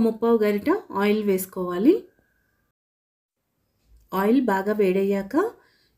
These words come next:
ఈ కార్న్ సీడ్స్‌ని అందులో వేసి, ఫ్లేమ్‌ని మీడియంలో పెట్టుకొని కలుపుతూనే ఉండాలి. మనం వేసిన ఆయిల్ ఏం ఎక్కువ అవ్వదండి, పర్ఫెక్ట్గా సరిపోతుంది. ఆయిల్ తక్కువైతే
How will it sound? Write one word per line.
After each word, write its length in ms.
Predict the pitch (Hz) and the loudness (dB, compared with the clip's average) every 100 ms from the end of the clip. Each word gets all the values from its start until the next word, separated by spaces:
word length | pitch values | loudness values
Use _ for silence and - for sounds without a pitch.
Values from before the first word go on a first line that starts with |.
| _ | _
ఈ 120 | 262 254 | -4 0
కార్న్ 240 | 233 208 233 | 2 2 0
సీడ్స్‌ని 380 | 254 247 269 320 208 | -2 0 2 2 2
అందులో 280 | 202 220 214 | 2 2 2
వేసి, 280 | 196 190 320 381 | 0 2 2 2
ఫ్లేమ్‌ని 380 | - 214 226 262 240 | 2 2 4 4 4
మీడియంలో 420 | 214 214 220 214 214 | 4 2 2 0 -4
పెట్టుకొని 420 | 185 - 196 240 427 - 208 | -10 -10 -2 0 0 -2 -6
కలుపుతూనే 500 | 185 185 220 220 220 202 | -6 -4 -2 0 0 0
ఉండాలి. 380 | 185 185 214 403 - _ _ _ _ _ _ _ _ _ 190 | 0 0 2 2 0 _ _ _ _ _ _ _ _ _ -4
మనం 200 | 202 214 208 | -2 2 4
వేసిన 320 | 214 214 277 240 | 4 4 0 2
ఆయిల్ 280 | 202 208 247 427 349 190 | 0 2 2 0 -2 0
ఏం 120 | 214 233 | 4 4
ఎక్కువ 240 | - 220 214 | 2 -4 -4
అవ్వదండి, 420 | 208 190 185 220 285 | -4 -4 -2 -2 -2
పర్ఫెక్ట్గా 480 | 202 196 208 214 226 233 | -4 -4 -8 -2 0 0
సరిపోతుంది. 640 | 190 185 185 185 185 220 392 - - _ - | -2 -4 -8 -6 -2 2 0 -2 -16 _ -6
ఆయిల్ 200 | 180 220 247 | 2 4 2
తక్కువైతే 500 | 196 - 208 202 202 | -2 -6 -4 -2 -2